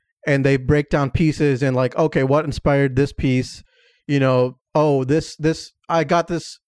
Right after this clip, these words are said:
I was listening to Bjork one day and that made me, you know, write this little melody. And I was, oh, I was sitting in the subway and there was this,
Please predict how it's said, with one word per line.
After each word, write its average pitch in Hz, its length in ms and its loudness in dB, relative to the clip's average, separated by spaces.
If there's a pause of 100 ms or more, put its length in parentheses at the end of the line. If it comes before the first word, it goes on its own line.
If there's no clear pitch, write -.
(240)
I 147 100 2
was 143 100 2
listening 156 240 -2
to 139 80 0
Bjork 143 340 2
one 131 160 0
day 123 220 2
and 120 120 -2
that 127 160 0
made 131 180 0
me, 127 380 0 (380)
you 139 140 0
know, 127 140 2
write 131 260 0
this 151 180 -2
little 127 160 2
melody. 120 420 2
And 123 80 2
I 127 120 2
was, 139 140 -2
oh, 170 80 2
I 151 140 2
was 147 160 0
sitting 165 220 0
in 156 80 0
the 147 60 -2
subway 147 500 0
and 135 100 0
there 135 80 2
was 127 120 -2
this, 131 180 -12